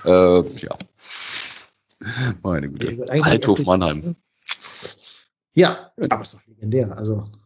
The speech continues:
Speaker 2: was soll da noch schiefgehen für Waldhof, wenn du jetzt schon Annalena hast auf deiner Seite? Mensch.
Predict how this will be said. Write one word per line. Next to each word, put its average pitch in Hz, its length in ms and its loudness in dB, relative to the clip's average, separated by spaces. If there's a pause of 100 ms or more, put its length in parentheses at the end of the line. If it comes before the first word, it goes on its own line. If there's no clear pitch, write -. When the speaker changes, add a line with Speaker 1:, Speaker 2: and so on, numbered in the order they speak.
Speaker 2:
was - 160 -2
soll 127 140 4
da 127 100 2
noch 127 100 2
schiefgehen 127 360 2
für 117 120 0
Waldhof, 110 300 -2
wenn 107 120 2
du 104 60 4
jetzt 107 120 4
schon 101 140 -4
Annalena 104 560 4
hast 95 180 -4
auf 101 100 -4
deiner 92 260 -2
Seite? 85 420 -4
Mensch. 85 360 -6